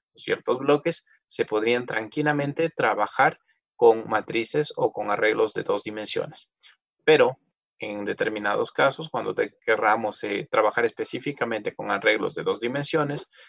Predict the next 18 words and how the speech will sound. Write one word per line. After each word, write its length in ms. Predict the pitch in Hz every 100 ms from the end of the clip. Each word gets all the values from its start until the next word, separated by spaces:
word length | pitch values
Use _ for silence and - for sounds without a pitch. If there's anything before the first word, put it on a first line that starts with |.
| _
existen 640 | - - 131 131 110 107 101
los 200 | 101 101
bloques 560 | 107 107 107 98 - -
pertenecientes 880 | 110 - 104 101 - 113 107 - -
a 120 | - 101
matriz 540 | 98 - 160 - - _ _ _
o 160 | 113 98
arreglos 420 | 95 92 104 98
de 80 | -
dos 200 | 104 110
dimensiones 680 | 135 160 180 160 156 - - _
con 160 | _ 139
los 140 | 131
cuales 400 | - 127 123 123
nosotros 600 | 113 98 113 113 127 - -
podemos 600 | - 107 104 101 - -
trabajar, 580 | 101 98 - - - - -
¿sí? 180 | 139